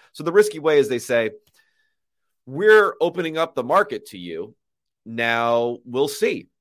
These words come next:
You think you deserve this contract. We think it's just not something that teams are gonna be willing to give to anyone who's not a true, true free agent," which you, he won't be a true, true free agent here. I mean, the,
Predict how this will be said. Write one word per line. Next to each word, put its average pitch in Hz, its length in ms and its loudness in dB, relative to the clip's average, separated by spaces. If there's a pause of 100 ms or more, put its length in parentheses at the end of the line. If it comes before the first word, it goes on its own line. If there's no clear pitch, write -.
(300)
You 135 300 -6
think 156 480 -8 (320)
you 127 180 -12
deserve 127 400 -4
this 113 140 -8
contract. 104 720 -6 (160)
We 127 380 -10
think 120 560 -8 (760)
it's 123 220 -6
just 127 260 -14
not 123 400 -4
something 120 500 -10
that 104 140 -6
teams 120 300 -10
are 113 60 -8
gonna 113 160 -8
be 107 100 -10
willing 110 360 -8
to 107 120 -12
give 113 520 0
to - 120 -8
anyone 107 380 -8
who's 110 180 -10
not 110 160 -8
a 101 40 -8
true, 135 360 -8
true 123 220 -14
free 107 260 -12
agent," 113 320 -6
which 139 160 -10
you, 180 80 -10
he 175 140 -6
won't 220 200 -2
be 139 80 -4
a 107 60 -6
true, 120 220 -12
true 101 160 -18
free 101 200 -12
agent 90 240 -10
here. 78 140 -14
I 85 40 -12
mean, 90 120 -12
the, 95 100 -12